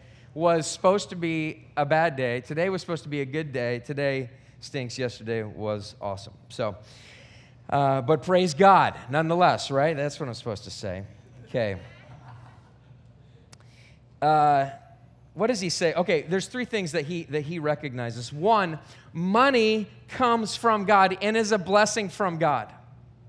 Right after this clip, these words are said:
And I'll get in, into that more. Two, that we can sinfully allow money to control us. Whether you know it or not,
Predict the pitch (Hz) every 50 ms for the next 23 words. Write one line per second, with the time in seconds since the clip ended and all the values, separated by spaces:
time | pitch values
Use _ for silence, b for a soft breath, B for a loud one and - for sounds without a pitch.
0 | - - - - - - - - - - - - 139 143 147 147 151 170 165 175
1 | 175 175 - 160 160 165 170 165 170 165 160 160 156 160 165 165 - - 294 262
2 | 233 196 196 - B B B B B B B 202 208 233 208 226 208 180 - -
3 | - 277 277 277 - - 277 262 254 240 226 214 214 226 220 220 220 214 226 220
4 | 220 214 - - 233 196 - 202 165 - - 226 226 226 208 190 151 - - -
5 | - - - - - - - - - - - - - - - - - - - -
6 | - - - - 165 160 170 175 185 190 208 208 202 196 202 202 208 214 -